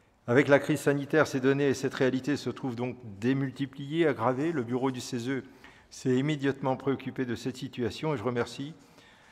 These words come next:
grandement Bertrand Colli d'avoir porté avec force la déclaration du bureau votée en décembre. Les deux objectifs de cette déclaration, il vous en parlera, étaient doubles.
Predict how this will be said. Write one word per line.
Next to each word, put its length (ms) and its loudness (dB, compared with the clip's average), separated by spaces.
grandement 520 2
Bertrand 280 0
Colli 280 -2
d'avoir 300 4
porté 520 -4
avec 300 -2
force 460 -4
la 100 0
déclaration 580 2
du 120 -4
bureau 400 -2
votée 420 -4
en 120 2
décembre. 480 -2
Les 80 -4
deux 220 2
objectifs 400 0
de 80 -2
cette 200 -4
déclaration, 580 0
il 60 -2
vous 160 -2
en 80 2
parlera, 440 2
étaient 160 -2
doubles. 260 -2